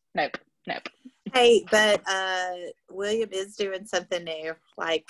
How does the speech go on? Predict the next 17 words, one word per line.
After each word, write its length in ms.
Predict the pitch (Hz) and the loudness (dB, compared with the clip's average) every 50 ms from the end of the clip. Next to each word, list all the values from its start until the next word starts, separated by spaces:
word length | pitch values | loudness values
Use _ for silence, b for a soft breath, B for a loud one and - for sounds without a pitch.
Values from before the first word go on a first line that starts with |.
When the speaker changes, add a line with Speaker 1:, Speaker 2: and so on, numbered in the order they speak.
| - | -2
Speaker 1:
He 100 | - 226 | 0 0
can 140 | - 269 247 | 2 2 2
drive 260 | 202 208 202 262 311 | 4 6 6 6 6
out 160 | - 233 190 185 | 6 4 4 4
of 80 | 185 | 2
a 80 | 196 165 | 0 2
box. 520 | - 185 196 208 - - - - - - - 220 | 4 4 4 4 2 -2 -8 -16 -8 -4 -4 -2
<laughs> 120 | - - - | 0 2 4
Yeah. 140 | 233 - | 4 6
Speaker 2:
he 100 | 247 262 | 6 4
can 220 | 262 285 294 294 214 | 4 4 2 2 2
drive 380 | 220 220 214 202 208 226 226 | 2 4 4 6 4 4 4
out 140 | 233 214 220 | 2 0 0
of 100 | 220 214 | -2 -4
a 60 | 226 | -2
box 340 | 214 226 226 254 311 311 - - 262 | 0 0 2 0 0 -2 -6 -8 -6
now. 420 | 240 185 165 156 156 156 156 - | -4 -2 0 0 0 -2 -4 -6